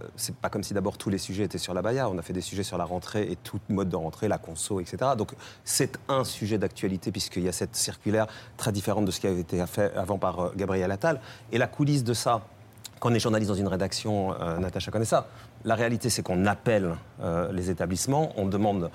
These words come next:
à pouvoir y entrer, et ensuite, une demande est faite au ca-, au, euh, au cabinet. Et on est réorienté vers les mêmes, euh, établissements. Là, ils prennent les devants sur dire, vous allez, vous allez deman-, vous allez faire des demandes,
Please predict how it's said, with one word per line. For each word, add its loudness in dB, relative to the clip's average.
à 2
pouvoir 2
y 4
entrer, 2
et 0
ensuite, 0
une 4
demande 4
est 4
faite 0
au 2
ca-, -4
au, 2
euh, 2
au 0
cabinet. 2
Et 4
on 4
est 2
réorienté 2
vers 4
les 4
mêmes, 6
euh, 4
établissements. 2
Là, 6
ils 0
prennent 2
les 6
devants 2
sur 2
dire, 2
vous 4
allez, 6
vous 4
allez 4
deman-, 4
vous 2
allez 4
faire 2
des 6
demandes, 6